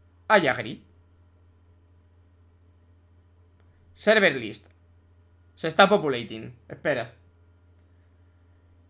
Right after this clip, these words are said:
Di qué server entras para unirme, ahora lo diré. Hay un server con el F cuatro en Imola que es facilito. ¿Y cómo se llama? ¿Imola?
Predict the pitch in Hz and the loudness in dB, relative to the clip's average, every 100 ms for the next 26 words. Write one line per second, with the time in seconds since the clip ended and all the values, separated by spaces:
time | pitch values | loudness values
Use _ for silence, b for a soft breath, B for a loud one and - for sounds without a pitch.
0 | - 180 226 220 226 214 240 226 170 180 | -2 0 2 2 4 4 2 2 4 4
1 | 170 185 170 131 120 - - _ _ _ | 2 4 4 2 -4 -10 -20 _ _ _
2 | _ _ _ _ _ _ 165 226 233 254 | _ _ _ _ _ _ -4 -2 0 2
3 | 240 226 220 214 214 220 214 226 240 262 | 2 2 2 2 0 0 0 0 0 0
4 | 262 - - _ _ _ - 202 202 - | -2 -10 -20 _ _ _ -2 -2 2 0
5 | 151 143 143 - _ _ _ _ _ _ | 0 -6 -8 -20 _ _ _ _ _ _
6 | _ _ _ _ _ _ _ _ _ _ | _ _ _ _ _ _ _ _ _ _
7 | _ _ _ _ _ _ _ _ _ - | _ _ _ _ _ _ _ _ _ -20
8 | - 151 175 156 180 254 - - - - | -16 -4 -2 2 2 0 -6 -20 -20 -20
9 | b b b b b b 196 226 285 330 | b b b b b b 0 6 6 4